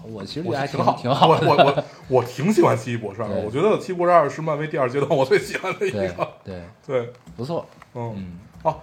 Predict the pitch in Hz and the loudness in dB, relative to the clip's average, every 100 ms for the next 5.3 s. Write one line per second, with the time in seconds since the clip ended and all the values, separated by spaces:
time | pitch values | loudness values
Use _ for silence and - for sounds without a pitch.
0 | - 165 - 320 226 117 98 107 131 180 | -14 -4 -2 -2 -4 -6 -6 -8 -10 -10
1 | - 160 127 117 349 330 123 101 - 135 | -14 -10 -10 -8 -8 -6 -8 -10 -16 -12
2 | 123 117 120 104 101 110 - _ _ _ | -12 -10 -8 -6 -8 -14 -20 _ _ _
3 | _ _ _ - _ _ - 185 240 233 | _ _ _ -20 _ _ -2 2 2 2
4 | 220 220 226 156 123 120 208 208 196 117 | 0 2 0 0 -2 -2 -4 -2 -4 -6
5 | 107 147 | -6 -8